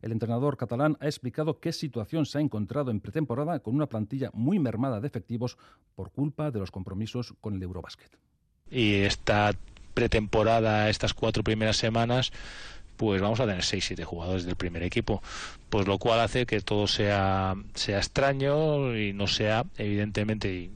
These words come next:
Speaker 2: en unas circunstancias como las que estamos, con muchos jugadores nuevos, con muchos jugadores nuevos en baloncesto fiba, que no conocen la C B, que no conocen la Euroliga, no es lo óptimo,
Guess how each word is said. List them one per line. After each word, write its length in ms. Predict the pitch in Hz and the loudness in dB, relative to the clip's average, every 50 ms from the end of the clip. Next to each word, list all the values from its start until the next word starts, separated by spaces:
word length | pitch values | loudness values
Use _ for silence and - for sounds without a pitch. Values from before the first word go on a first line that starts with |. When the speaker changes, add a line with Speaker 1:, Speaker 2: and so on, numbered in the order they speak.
| - | -12
Speaker 2:
en 220 | - 104 98 95 95 | -12 -10 -10 -8 -6
unas 120 | 98 95 | -6 -4
circunstancias 460 | - - 101 101 101 95 117 117 98 | -2 -2 0 0 2 2 2 2 0
como 140 | - 107 98 | 0 -2 -2
las 100 | 95 - | -2 -2
que 60 | - | -4
estamos, 260 | - - 120 117 113 - | -4 -2 -2 0 0 -2
con 160 | - - - | -2 -4 -2
muchos 200 | 98 98 - 131 | -2 -2 -2 -2
jugadores 420 | - 110 101 98 95 95 92 - - | 0 2 2 4 4 2 2 0 2
nuevos, 260 | 113 131 127 - - - - - - - - | 2 2 2 2 0 -2 -4 -6 -8 -8 -6
con 160 | - - 92 | -6 -4 -2
muchos 340 | 95 120 113 - 120 98 - | 0 0 0 0 0 0 0
jugadores 560 | - 117 107 107 110 110 113 104 - - - | 0 2 2 4 4 4 2 2 0 -2 -6
nuevos 540 | - 110 107 107 107 117 113 110 101 - - | -8 -4 -2 0 2 2 4 2 2 0 -2
en 100 | 98 92 | -4 -4
baloncesto 760 | 92 92 95 92 - 113 104 - - - 107 101 98 196 185 | -4 -4 -4 -2 -2 -2 -2 -2 -2 0 2 2 2 2 2
fiba, 380 | - - 143 147 143 123 110 | 2 2 2 4 4 2 2
que 140 | 104 110 95 | 2 0 -4
no 80 | 101 101 | -4 -2
conocen 360 | - 107 104 101 - 110 104 | -2 -2 -2 0 0 0 0
la 120 | 101 101 | 0 -2
C 100 | - 95 | -2 -2
B, 160 | 90 101 123 | -2 0 0
que 100 | 131 113 | 2 2
no 140 | 104 104 104 | 0 0 0
conocen 320 | 104 104 104 101 - 104 104 | 0 0 0 0 0 0 2
la 60 | 104 | 2
Euroliga, 420 | 104 107 107 117 117 117 127 131 - - - - - - - - - - - - - - - - - - - - | 2 2 2 2 2 2 0 -2 -4 -10 -12 -12 -12 -10 -10 -10 -10 -10 -12 -12 -12 -10 -10 -12 -12 -12 -12 -10
no 280 | - 120 113 120 123 | -6 -2 0 2 2
es 100 | 123 113 | 4 4
lo 140 | 117 123 131 | 4 4 4
óptimo, 500 | 156 156 - - 165 160 170 190 220 220 | 4 2 0 -2 0 0 2 0 0 -2